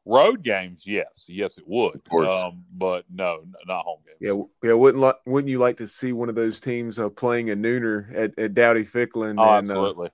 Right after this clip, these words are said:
Speaker 1: <laughs>
Speaker 2: Wow.
Speaker 3: and
Speaker 2: Yeah. <laughs>
Speaker 3: me-, me-, meanwhile, they're eating breakfast,
Speaker 2: <laughs>
Speaker 3: eating
Speaker 2: Watching it.
Speaker 3: breakfast at, at nine A M out west.
Speaker 2: Uh, Robert says, uh, by the way, Kyle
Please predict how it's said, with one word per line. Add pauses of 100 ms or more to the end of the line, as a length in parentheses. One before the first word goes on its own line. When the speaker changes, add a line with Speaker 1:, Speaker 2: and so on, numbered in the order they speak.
(160)
Speaker 1:
<laughs>
Speaker 2:
Wow. (120)
Speaker 3:
and
Speaker 2:
Yeah.
<laughs>
Speaker 3:
me-,
me-,
meanwhile,
they're
eating
breakfast, (380)
Speaker 2:
<laughs>
Speaker 3:
eating (220)
Speaker 2:
Watching
it.
Speaker 3:
breakfast
at,
at
nine
A
M
out
west. (920)
Speaker 2:
Uh,
Robert
says,
uh,
by
the
way,
Kyle